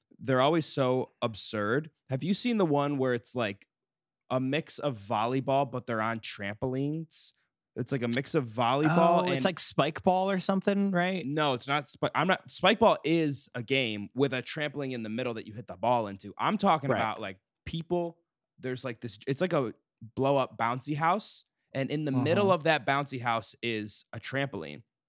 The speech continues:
Speaker 1: So there's different, like, types of bounces you can get. And the net is, like, I don't know, sixteen feet high. And they
Speaker 2: Really?
Speaker 1: bounce up on the trampoline to get, like, the ball over the net. It's crazy.
Speaker 2: Oh, that's kinda sick,
Speaker 1: I think it's called
Speaker 2: actually.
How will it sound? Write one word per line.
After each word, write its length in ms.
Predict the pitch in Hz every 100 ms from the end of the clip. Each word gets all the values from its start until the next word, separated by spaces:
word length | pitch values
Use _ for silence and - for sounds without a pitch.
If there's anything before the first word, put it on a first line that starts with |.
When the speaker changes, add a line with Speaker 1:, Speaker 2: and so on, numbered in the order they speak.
| _ _ _ _ -
Speaker 1:
So 160 | - 143
there's 220 | 131 113
different, 320 | 139 139 131
like, 160 | 127 -
types 320 | 120 127 139
of 120 | 104
bounces 480 | 101 104 - 131 113
you 80 | 123
can 220 | 127 104
get. 360 | 95 110 139 _ _ _ -
And 180 | 139 131
the 80 |
net 300 | 127 131 151 -
is, 200 | 139 117
like, 340 | 127 110 - _ _ _ _
I 80 | -
don't 120 | 123 98
know, 220 | 82 110 _
sixteen 720 | - - 156 - - 151 139
feet 280 | 131 127 127
high. 420 | - 110 110 156 - _ -
And 120 | 147
they 120 | 147 127 107
Speaker 2:
Really? 380 | - 123 214 143
Speaker 1:
bounce 140 | 104
up 300 | 156 143 117 _ -
on 160 | 131
the 60 | 139
trampoline 520 | 135 147 139 123 117 110
to 80 | 110
get, 280 | - 123
like, 260 | 120 117 110
the 80 | 117
ball 320 | 110 110 107
over 160 | 104 98
the 80 | 95
net. 180 | 92 -
It's 140 | 107
crazy. 680 | - - 131 120 104 98 - -
Speaker 2:
Oh, 200 | 156 190
that's 200 | 165 220
kinda 300 | - 370 220
sick, 180 | - 202
Speaker 1:
I 20 |
think 180 | - 120
it's 120 | 190
called 240 | - 180 135
Speaker 2:
actually. 160 | 104